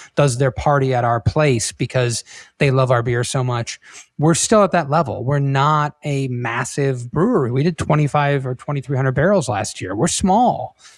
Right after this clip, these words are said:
in the grand scheme of things. So every one of those compliments just means the world to me. So thank you very much. Um, you know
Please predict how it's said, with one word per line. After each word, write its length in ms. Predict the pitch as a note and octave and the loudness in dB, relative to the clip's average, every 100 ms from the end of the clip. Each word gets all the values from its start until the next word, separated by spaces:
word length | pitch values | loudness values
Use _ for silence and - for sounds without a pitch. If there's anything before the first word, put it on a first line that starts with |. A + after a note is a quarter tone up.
| _ | _
in 100 | D3 | 0
the 80 | C3+ | 0
grand 240 | C3 B2+ | 2 0
scheme 240 | A#2 C3+ A#2+ | 0 -2 -2
of 80 | - | -2
things. 360 | A#2+ A2+ A#2 | -4 -6 -6
So 260 | - B2 A#2+ - - _ - | -4 -4 -4 -10 -20 _ -2
every 260 | A#3+ G3+ | 0 2
one 180 | F3+ D#3 | 2 2
of 40 | C3+ | 0
those 160 | B2+ | -4
compliments 540 | - B2 - B2+ A2+ - | -4 -6 -4 -6 -6 -8
just 200 | B2+ C#3 | -8 -4
means 200 | B2+ A#2 | -4 -2
the 80 | |
world 200 | A2+ A2+ | -2 -4
to 80 | - | -4
me. 80 | A#2 | -6
So 120 | A#2 | -4
thank 240 | C3 D#3+ D3 | -2 -2 0
you 80 | |
very 160 | B2 A2+ | -2 0
much. 280 | A2 G#2+ - _ _ _ _ | 0 -4 -8 _ _ _ _
Um, 380 | - C3 A#2+ A#2+ _ _ _ _ _ _ _ _ - _ - | -2 0 0 -6 _ _ _ _ _ _ _ _ -20 _ -2
you 80 | |
know 200 | D3+ D3 | 0 0